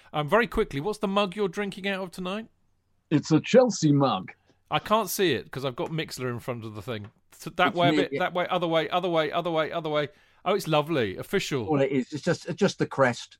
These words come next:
Speaker 2: It's
Speaker 1: Official.
Speaker 2: blue with the crest.
Speaker 1: It's very
Speaker 2: Yeah.
Speaker 1: nice. It's a nice
Speaker 2: Yeah.
Speaker 1: mug.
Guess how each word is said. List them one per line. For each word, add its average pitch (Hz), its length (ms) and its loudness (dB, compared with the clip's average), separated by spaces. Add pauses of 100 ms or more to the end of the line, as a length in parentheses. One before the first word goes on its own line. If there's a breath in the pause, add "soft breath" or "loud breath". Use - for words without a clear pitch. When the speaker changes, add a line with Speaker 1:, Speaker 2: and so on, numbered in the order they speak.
Speaker 2:
It's 143 80 -6
Speaker 1:
Official. 156 320 2
Speaker 2:
blue 135 100 2
with - 80 -10
the - 80 -10
crest. - 340 -6
Speaker 1:
It's - 140 -16
very 135 240 -2
Speaker 2:
Yeah. 113 80 -2
Speaker 1:
nice. 98 220 -8
It's - 120 -14
a 143 60 -8
nice 139 260 -4
Speaker 2:
Yeah. 240 100 -6
Speaker 1:
mug. 107 180 -6